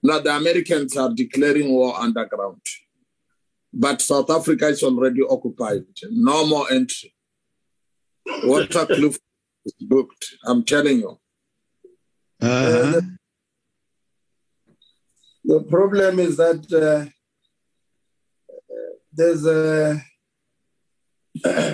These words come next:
Speaker 2: there's a military base in Botswana.
Speaker 1: Ah, it will not work. But, but, but Botswana is, uh, too small. It's like, uh, just an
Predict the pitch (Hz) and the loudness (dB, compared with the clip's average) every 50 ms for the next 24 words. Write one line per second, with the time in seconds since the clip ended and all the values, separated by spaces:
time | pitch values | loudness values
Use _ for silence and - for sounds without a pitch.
0 | - - 135 156 160 151 147 147 160 160 156 151 156 156 156 - - 165 160 170 | -6 -6 -4 -2 -2 -2 0 2 2 4 4 4 2 2 0 0 -2 -2 0 2
1 | 175 180 170 - 180 170 170 170 170 - - 156 160 160 160 151 131 151 151 147 | 2 0 2 2 2 4 4 2 0 0 0 0 2 4 2 2 2 0 0 -2
2 | 143 143 135 135 - 151 143 143 143 139 - - - - - - - - _ _ | -2 -4 -10 -12 -4 -2 -2 -2 -2 -4 -6 -10 -12 -12 -12 -12 -12 -14 _ _
3 | _ _ _ _ _ _ _ _ _ _ _ _ _ _ - 127 - - - - | _ _ _ _ _ _ _ _ _ _ _ _ _ _ -8 -8 -6 -6 -10 -14
4 | 110 - - 92 98 110 113 123 127 123 - 131 135 131 127 131 135 139 127 - | -16 -8 -4 -2 -2 0 2 2 0 0 2 0 2 2 2 2 2 0 0 0
5 | - 120 113 104 101 - - - - - _ _ _ 143 - - - - 139 143 | 2 2 2 2 0 -4 -10 -18 -20 -20 _ _ _ -16 -14 -12 -6 0 2 4
6 | 143 135 143 156 156 147 123 123 123 120 120 123 131 - - - - - - 135 | 4 4 4 2 2 2 2 2 0 0 -2 -2 -2 -2 -4 -10 -12 -2 0 0
7 | 131 - 135 139 127 - - 143 143 135 156 165 - 170 165 165 151 - 139 135 | 0 2 2 0 2 2 2 2 2 2 2 0 2 0 0 0 2 0 0 0
8 | - _ - - 165 151 - - 139 139 139 139 135 120 107 104 120 139 135 - | 0 _ -2 0 2 0 0 -2 -4 -2 0 0 0 0 -2 -2 -4 -4 -4 -4
9 | - 131 131 131 127 123 123 - - 127 123 120 120 117 113 139 147 147 147 - | -4 -2 0 2 2 2 0 0 -2 -2 0 0 -2 0 0 2 2 2 -2 0
10 | - 131 - 131 123 | -4 -2 0 0 0